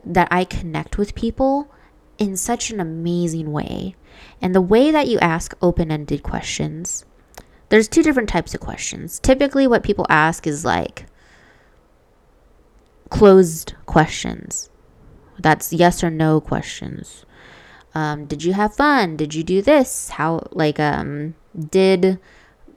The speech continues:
something?" Like, just something with a yes or no, you know?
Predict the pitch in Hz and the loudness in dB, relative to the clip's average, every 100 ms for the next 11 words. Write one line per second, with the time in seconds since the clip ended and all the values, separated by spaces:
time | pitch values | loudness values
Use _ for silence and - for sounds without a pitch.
0 | _ - 247 247 247 160 156 180 233 247 | _ -4 -2 -2 -2 -2 -2 -4 -4 -2
1 | 330 370 370 330 311 220 185 - 185 156 | 0 0 0 0 0 2 0 0 -2 0
2 | 151 151 156 165 _ _ _ _ _ 185 | 0 0 -4 -8 _ _ _ _ _ -8
3 | 175 175 175 | -6 -6 -8